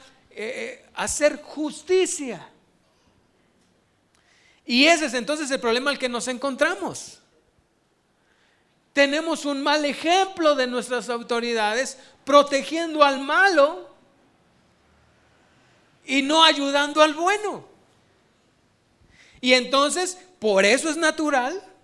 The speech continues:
que entonces reaccionemos.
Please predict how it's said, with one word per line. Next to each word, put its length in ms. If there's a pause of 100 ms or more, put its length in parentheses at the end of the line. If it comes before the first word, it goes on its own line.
(800)
que 100
entonces 420
reaccionemos. 1080